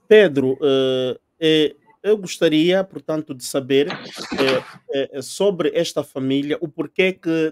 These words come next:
te interessaste em, eh, escrever, em fazer,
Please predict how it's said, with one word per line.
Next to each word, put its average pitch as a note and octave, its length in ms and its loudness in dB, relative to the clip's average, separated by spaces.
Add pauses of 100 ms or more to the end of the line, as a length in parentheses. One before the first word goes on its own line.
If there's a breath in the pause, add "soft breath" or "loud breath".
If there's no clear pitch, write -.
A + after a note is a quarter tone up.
(140)
te C#3+ 80 -4
interessaste C#3+ 920 -4 (380)
em, D3+ 480 0
eh, C3+ 260 -4
escrever, C#3+ 840 0
em D#3 100 -4
fazer, B2+ 720 -2